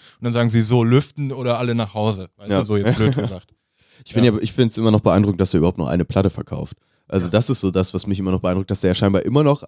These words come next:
Speaker 2: anständige Verkäufer hat und immer noch Leute hat, die wirklich die hard Bushido-Fans sind
Speaker 1: Ja.
Speaker 2: und immer zu ihm halten und noch die Box bestellen und was weiß ich so, was es dann da ja immer noch gibt.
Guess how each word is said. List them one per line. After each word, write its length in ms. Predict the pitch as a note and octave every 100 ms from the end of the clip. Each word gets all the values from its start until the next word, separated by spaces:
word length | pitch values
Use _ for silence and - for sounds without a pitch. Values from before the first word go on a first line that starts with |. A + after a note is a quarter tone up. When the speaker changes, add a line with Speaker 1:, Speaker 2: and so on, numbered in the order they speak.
| -
Speaker 2:
anständige 560 | A#2 C#3+ - C3 B2+
Verkäufer 480 | A#2+ G#2 A2+ B2+ G#2+
hat 100 | F#2
und 100 | F2+
immer 180 | G#2 B2
noch 100 | G#2
Leute 500 | G#2 B2 B2 A2 A2+ _ _ _
hat, 200 | - A2+
die 140 | A2 G2+
wirklich 500 | A2 A2+ G#2+ - _ _ _ _ _ -
die 240 | G#2 B2
hard 460 | A#2 A#2+ A#2+ - - _ -
Bushido-Fans 680 | B2 A#2+ C#3 C3 - F#2 F2
sind 140 | - F2+
Speaker 1:
Ja. 40 |
Speaker 2:
und 80 | F2
immer 220 | G#2+ A#2+
zu 120 | -
ihm 200 | A2 G2
halten 240 | G2 F2+ F2+
und 100 | F2+
noch 140 | G#2
die 100 | -
Box 300 | F#2+ A2+ -
bestellen 480 | G2 - E2+ F2 E2+
und 180 | E2+ F2
was 160 | G2+
weiß 160 | F2+ F2+
ich 160 | E2 -
so, 140 | E2
was 160 | E2 -
es 80 |
dann 160 | - D#2+
da 80 | D#2
ja 80 | D#2
immer 140 | D#2+
noch 120 | D#2
gibt. 260 | - F2+